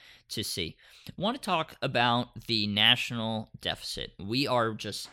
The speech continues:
throwing so much money right now at this coronavirus situation where you have, you know, the Secretary, uh,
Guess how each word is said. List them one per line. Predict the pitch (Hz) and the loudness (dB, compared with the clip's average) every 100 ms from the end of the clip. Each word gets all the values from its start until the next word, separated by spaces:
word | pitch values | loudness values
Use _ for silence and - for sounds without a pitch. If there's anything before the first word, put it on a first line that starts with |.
| - _ _ | -20 _ _
throwing | - 127 131 123 113 | -8 -2 0 0 -2
so | - 185 | -2 -4
much | 180 | -4
money | - 107 104 92 87 | -4 -2 2 2 0
right | 76 90 | -2 -2
now | 76 92 92 90 - | 0 0 0 -2 -2
at | 92 - - | -4 -4 -6
this | 98 - - - - _ | -4 -4 -8 -12 -20 _
coronavirus | - 110 110 127 110 98 | -8 -2 0 0 0 -2
situation | - 104 90 90 104 - 101 95 | -4 -8 -4 -2 0 -2 -4 -4
where | 92 | -4
you | 90 | -4
have, | - 104 95 95 90 - - _ _ | -2 -2 0 -2 -6 -12 -20 _ _
you | 95 | -6
know, | 87 | -6
the | 90 92 90 | -4 -6 -4
Secretary, | - 110 - 110 98 95 - | -2 -4 -2 0 0 0 -2
uh, | 92 87 87 | -4 -4 -4